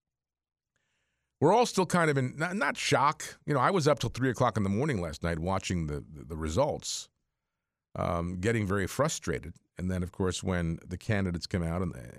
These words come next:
and the president came out and, and had his, uh, uh, little briefing there,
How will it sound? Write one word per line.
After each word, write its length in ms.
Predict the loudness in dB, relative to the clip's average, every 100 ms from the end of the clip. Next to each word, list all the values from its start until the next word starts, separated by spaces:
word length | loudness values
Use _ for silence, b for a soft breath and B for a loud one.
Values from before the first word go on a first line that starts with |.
| -16
and 160 | -8 -6
the 60 | -2
president 380 | -2 0 -2
came 180 | -4 -2
out 200 | -2 -2
and, 140 | -4 -6
and 380 | -6 -6 -8 -10
had 220 | -8 -4
his, 400 | -4 -4 -8 -6
uh, 240 | -4 -4 -6 _ _ _ _ _ _ _ _ -16
uh, 60 | -16 -16 -18 -18 -4
little 200 | -2 0
briefing 420 | 2 2 2 0
there, 320 | 0 -2 -4